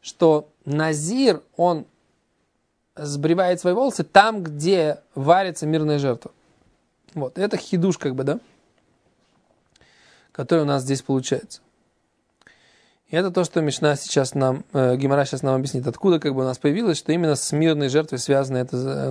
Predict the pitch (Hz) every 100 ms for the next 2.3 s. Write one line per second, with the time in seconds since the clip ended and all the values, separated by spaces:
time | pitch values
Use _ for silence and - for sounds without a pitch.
0 | 131 - - - - - 139 147 139 127
1 | 131 131 139 131 127 120 139 139 135 123
2 | 120 - -